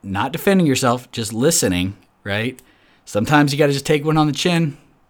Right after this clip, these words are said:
and, and that's what it is. May-, maybe not your fault, but sometimes it's better if you take that, that hit for the team, <laughs> right? And get it out of the way quick, right? So you address, you call the client, you listen,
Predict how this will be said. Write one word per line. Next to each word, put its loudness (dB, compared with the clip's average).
and, -4
and -2
that's -2
what -4
it 2
is. -2
May-, 0
maybe 2
not 2
your -2
fault, -2
but -10
sometimes 2
it's -8
better 2
if -4
you 0
take -2
that, -4
that -6
hit -2
for -6
the -8
team, 0
<laughs> -10
right? 4
And -2
get 4
it 2
out 4
of 4
the 4
way 0
quick, -10
right? -6
So -6
you 0
address, 0
you -8
call 0
the 0
client, 2
you -8
listen, 0